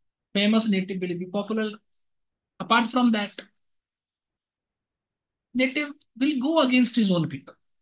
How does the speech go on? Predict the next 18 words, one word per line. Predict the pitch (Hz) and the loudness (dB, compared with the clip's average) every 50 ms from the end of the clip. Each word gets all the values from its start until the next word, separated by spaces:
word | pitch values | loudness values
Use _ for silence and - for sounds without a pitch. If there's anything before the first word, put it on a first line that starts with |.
| _ _ _ _ _ _ _ _ _ _ _ _ _ _ _ _ _ _ _ _ _ _ _ _ - | _ _ _ _ _ _ _ _ _ _ _ _ _ _ _ _ _ _ _ _ _ _ _ _ -14
specifically | - - - 220 202 - 247 220 - 240 247 | -8 -4 -2 -2 -2 0 0 0 2 2 0
family | - 233 214 214 220 214 | 2 2 2 4 4 4
members, | 208 208 208 208 214 220 226 220 - - | 6 6 6 6 6 4 2 0 0 2
and | 214 208 202 | 2 2 2
specifically | - - - 196 - - 214 208 226 233 240 233 | 0 -2 -4 -4 -4 -4 -4 -2 -2 -2 -2 0
towards | - 208 196 202 202 202 185 170 | 0 0 0 0 -2 -2 -4 -2
those | 180 196 214 214 214 | 0 0 0 0 -2
friends | 208 208 208 220 214 220 | -2 -2 0 0 0 -2
who | - 220 | -2 -2
support | 202 - - 185 - 208 208 202 | -2 -2 -4 -4 -2 -2 -2 -2
him | 202 208 202 208 | -2 -2 0 0
in | 202 202 | 0 0
bad | 185 185 180 185 - - | 0 -2 -4 -6 -6 -6
times. | - 208 214 214 202 | -4 -4 -4 -4 -4
When | 202 196 190 190 | -4 -2 -2 -2
good | 190 208 208 - - | -2 -4 -6 -6 -4
time | 214 208 208 208 | -4 -2 -2 -2
comes | 208 226 233 247 247 - - - - | -2 -2 -2 -2 -4 -6 -10 -14 -20